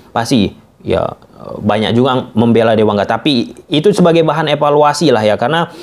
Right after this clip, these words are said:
ini terkait tentang hal teknis, seharusnya nggak terjadi sih di level-level internasional. Banyak Indonesia menghasilkan peluang, terkhusus lagi di lima belas menit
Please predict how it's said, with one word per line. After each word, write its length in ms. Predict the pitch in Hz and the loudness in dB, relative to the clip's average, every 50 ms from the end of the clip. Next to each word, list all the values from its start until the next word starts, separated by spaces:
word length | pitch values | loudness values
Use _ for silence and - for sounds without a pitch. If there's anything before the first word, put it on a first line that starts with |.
| - - - - - - - - - _ - | -14 -14 -14 -16 -16 -18 -20 -20 -20 _ -4
ini 160 | - 131 160 170 | -2 -2 -2 0
terkait 400 | - 156 147 - 143 151 151 - | 0 -2 -2 0 -2 -2 -2 -2
tentang 400 | - 135 139 135 143 139 135 135 | -2 -4 -2 -2 -4 -4 -2 -2
hal 160 | 143 135 131 | -2 -2 0
teknis, 400 | 123 131 123 127 135 127 123 - | 0 -2 -2 -2 -4 -4 -4 -2
seharusnya 400 | 117 117 117 120 120 147 147 135 | -2 0 0 -2 0 -2 -2 0
nggak 220 | 123 - - 113 | -2 -2 -2 -2
terjadi 220 | 107 113 117 123 123 | 0 0 2 2 2
sih 140 | 117 - 101 95 | 0 0 -2 -2
di 160 | 98 104 107 | 0 0 2
level-level 800 | 101 101 98 - 117 110 104 98 98 131 135 139 135 107 - - - | 2 0 0 -2 0 0 0 0 0 0 0 0 0 -2 -6 -8 -4
internasional. 800 | 101 104 107 101 110 107 104 107 104 - - 104 104 104 104 101 | -2 -2 -2 -2 -2 -2 -2 -2 -4 -2 -2 0 0 0 0 0
Banyak 320 | 98 120 160 202 220 175 175 | 0 0 2 2 2 2 2
Indonesia 320 | 175 175 170 165 151 180 | 2 2 2 2 0 0
menghasilkan 560 | 170 160 156 156 151 147 151 147 135 139 135 | 0 0 -2 -2 0 0 0 0 0 0 0
peluang, 320 | - 139 139 127 117 110 107 | 0 0 0 0 0 -2 -4
terkhusus 380 | 117 113 117 123 123 151 143 147 | -4 -2 -2 -2 -2 -2 -2 0
lagi 240 | 139 131 139 139 139 | 0 0 0 2 2
di 160 | 131 123 123 | 2 2 2
lima 160 | 120 120 120 | 2 2 2
belas 240 | 113 120 117 - 123 | 2 0 0 0 0
menit 300 | 120 120 120 110 - | 0 0 0 -2 -4